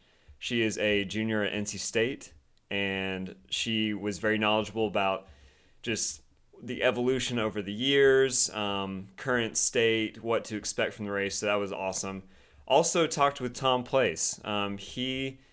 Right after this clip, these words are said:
is not a director, but rather, actually, I introduced him as the founder. Want to make a correction. Sarah was very kind to point this out. He was not the, technically, he was not the founder of the Krispy Kreme Challenge,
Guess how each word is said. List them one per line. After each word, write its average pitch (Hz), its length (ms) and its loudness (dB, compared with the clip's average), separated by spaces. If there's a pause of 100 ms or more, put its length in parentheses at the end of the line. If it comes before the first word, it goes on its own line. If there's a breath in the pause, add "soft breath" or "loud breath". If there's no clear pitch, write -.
(260 soft breath)
is 110 120 0
not 135 200 4
a 151 40 -2
director, 131 520 4
but 101 200 2
rather, 113 600 4
actually, 123 320 6
I 113 80 4
introduced 117 440 -2
him 123 80 -2
as 104 140 0
the 101 140 -4
founder. 101 680 0
Want 104 200 -2
to 113 40 -2
make 117 200 0
a - 20 -16
correction. 127 580 0
Sarah 104 440 2
was 101 240 -2
very 107 260 0
kind 107 280 -4
to 101 60 -6
point 98 200 -8
this 101 180 0
out. 95 240 -4 (500 loud breath)
He - 80 -6
was 110 140 0
not 135 220 2
the, 139 260 0
technically, 151 720 -4
he 113 80 -4
was 113 160 -2
not 110 160 0
the 123 60 -2
founder 117 520 0
of 92 220 0
the 95 80 -8
Krispy 92 400 -10
Kreme 90 180 -8
Challenge, 92 380 -8